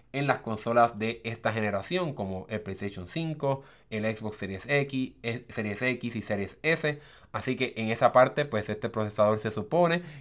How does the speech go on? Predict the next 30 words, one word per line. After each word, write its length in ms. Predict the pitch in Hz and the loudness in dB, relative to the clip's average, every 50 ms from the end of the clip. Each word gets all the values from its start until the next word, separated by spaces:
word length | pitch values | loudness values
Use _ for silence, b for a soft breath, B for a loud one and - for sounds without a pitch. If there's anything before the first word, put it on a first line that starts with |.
| B | B
que 120 | B 131 127 | B 6 8
va 80 | 127 | 8
a 40 | 120 | 8
traer 300 | 110 113 113 117 110 - | 8 6 4 4 2 0
esa 220 | - 120 113 120 113 | -4 -4 -4 -4 -2
tecnología, 680 | 117 117 117 117 117 120 127 160 185 185 175 170 175 - | -2 -2 -4 -2 -2 -2 -2 0 0 0 0 -2 -2 0
pero 260 | - 196 190 180 180 180 B B B B | 2 2 4 4 2 0 B B B B
queda 240 | - 123 123 127 127 | 2 6 8 8 8
de 100 | 123 120 | 8 6
parte 400 | - - 120 120 113 - 117 110 | 8 8 8 8 8 4 -2 0
de 80 | 117 | 2
los 140 | 117 113 107 | 2 2 2
desarrolladores 840 | 104 104 - 107 98 104 104 101 101 110 139 160 151 135 123 - - - | 0 -2 -2 -2 0 2 2 2 4 6 6 6 8 6 4 2 -2 -8
de 140 | 107 101 113 | -6 -4 -4
estos 260 | 113 - - 107 95 | -4 -2 -4 -4 0
juegos 420 | 113 151 156 143 131 131 135 - b b b b b b | 2 4 4 4 4 2 2 0 b b b b b b
a 80 | - 123 | 0 0
entonces 340 | 117 107 110 - 117 110 - | 0 0 0 -2 -4 -4 -2
traer 380 | - 101 101 104 104 104 - - - | 2 4 6 8 6 6 4 0 -8
esta 200 | 107 - 107 101 | -6 -2 -2 -2
tecnología 600 | 104 101 101 101 98 98 92 101 104 107 104 98 | 0 0 -2 -2 -2 -2 -2 0 2 2 2 2
de 240 | 98 98 98 98 98 | 0 -2 -6 -6 -4
ray 180 | 95 110 110 107 | -4 -2 -2 -2
tracing 460 | - - 107 107 107 - 110 104 - b b b b b | -2 -2 -2 -2 -2 -4 -6 -6 -8 b b b b b
directamente 840 | 98 110 107 104 101 - - 110 107 104 107 107 104 110 104 - - | -4 -2 -2 -2 -4 -2 -2 0 0 0 0 0 -2 -4 -4 -2 2
a 300 | 110 110 113 117 117 - | 4 6 6 6 4 0
los, 200 | - 113 107 101 95 - | -4 -4 -4 -4 -4 -2
a 100 | - 104 | 0 0
los 140 | 104 101 87 | 0 0 2
juegos 400 | 120 135 139 123 110 107 104 - | 4 6 6 6 4 2 -2 -6